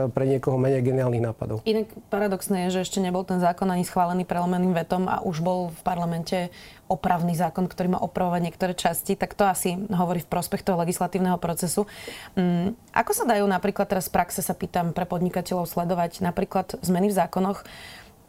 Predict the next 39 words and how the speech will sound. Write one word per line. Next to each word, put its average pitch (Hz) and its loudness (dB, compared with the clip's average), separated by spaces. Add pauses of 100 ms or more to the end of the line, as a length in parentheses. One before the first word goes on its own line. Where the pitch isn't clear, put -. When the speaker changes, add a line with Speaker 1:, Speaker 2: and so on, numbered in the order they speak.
(160)
Speaker 2:
dajme 170 0
tomu 185 0
toho 175 2
verejného 175 2
obstarávania 180 0
alebo 170 0
nejakých 170 -2
daňových 175 0 (120)
vecí, 202 0 (160)
keď 190 0
sa 202 -2
to 202 0
deje 190 0
práve 180 0
tou 180 -2
nepriamou 175 0
legislatívou? 170 -2
Eh, - -8 (240)
lebo 202 4
predstavujem 269 2
si, 254 -2
že 220 2
keby 233 0
som 247 2
bola 233 4
niekto, 214 0
kto 226 -4
sa 220 0
venuje 202 4
verejnému 202 2
obstarávaniu, 202 0
tak 196 -4
sledujem, 214 2
že 190 0
či 185 -2
v 165 -4
zbierke 196 2
zákonov 175 2
vychádza 175 2